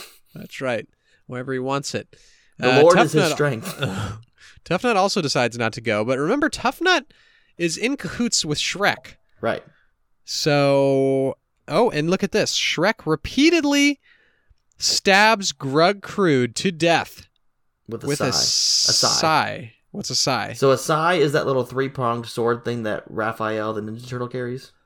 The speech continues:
Speaker 1: Uh, so, so like a dagger.
Speaker 2: Yeah.
Speaker 1: I get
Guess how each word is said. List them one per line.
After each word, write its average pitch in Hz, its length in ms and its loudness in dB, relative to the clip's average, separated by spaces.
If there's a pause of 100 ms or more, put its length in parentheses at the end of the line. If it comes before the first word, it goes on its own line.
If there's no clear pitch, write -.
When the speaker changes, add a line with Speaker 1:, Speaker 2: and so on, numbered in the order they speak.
(320)
Speaker 1:
Uh, 135 540 0
so, 120 400 -2
so 139 160 -4
like 147 140 0
a 143 40 -2
dagger. 117 520 -2
Speaker 2:
Yeah. 95 220 -6
Speaker 1:
I - 20 -
get - 40 -20